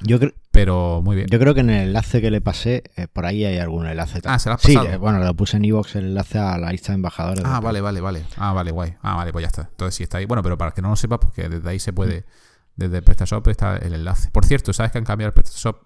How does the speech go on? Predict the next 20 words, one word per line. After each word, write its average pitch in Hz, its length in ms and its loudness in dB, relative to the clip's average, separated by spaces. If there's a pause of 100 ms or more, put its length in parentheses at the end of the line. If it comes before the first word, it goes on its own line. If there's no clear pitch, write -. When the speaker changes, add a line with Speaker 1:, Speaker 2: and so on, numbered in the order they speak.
Speaker 2:
eh, 98 240 -6
el 95 80 -4
embajador 98 480 -2
de 98 140 -6
Madrid 101 400 -6
de 101 60 -6
Speaker 1:
¿Ah, - 120 8
Speaker 2:
PrestaShop? - 220 0
Speaker 1:
sí? 196 180 -4 (260)
Vale, 92 420 -6
¿y 104 100 -6
ahora 104 180 -2
quién 104 140 -4
es? 175 140 -4 (320)
Speaker 2:
Mm. 113 260 -2 (800)
Ahora 120 200 -2
es 127 140 -2
Alberto 117 560 0
Martínez 127 600 0 (120)
Halcón. 92 380 -4